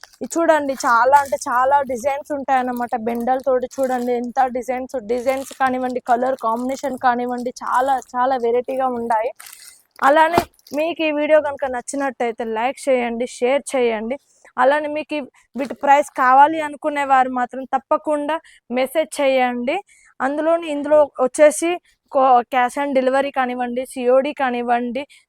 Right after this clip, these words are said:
ఆ, ఆన్‌లైన్ పర్చేజ్ కూడా అవైలబుల్‌గా ఉంది. మీరు ఇక్కడికి రావాలి అనుకుంటే మానసరోవర్ ఫ్యాషన్ని తప్పకుండా విజిట్ చేయండి.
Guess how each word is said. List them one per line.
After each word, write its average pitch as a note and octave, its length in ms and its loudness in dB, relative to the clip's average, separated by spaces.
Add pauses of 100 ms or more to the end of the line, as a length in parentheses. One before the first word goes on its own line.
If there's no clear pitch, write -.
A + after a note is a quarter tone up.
ఆ, A#3 100 -2 (380)
ఆన్‌లైన్ C4+ 420 2
పర్చేజ్ C#4 380 0
కూడా C#4+ 300 0 (320)
అవైలబుల్‌గా D4 720 2
ఉంది. B3 320 -10 (360)
మీరు D4 200 0
ఇక్కడికి C4+ 280 -2
రావాలి C#4+ 440 2
అనుకుంటే C#4+ 400 -8
మానసరోవర్ D4 680 -2
ఫ్యాషన్ని C#4 540 -4
తప్పకుండా E4+ 480 -2
విజిట్ A#3+ 400 -4
చేయండి. B3+ 420 -2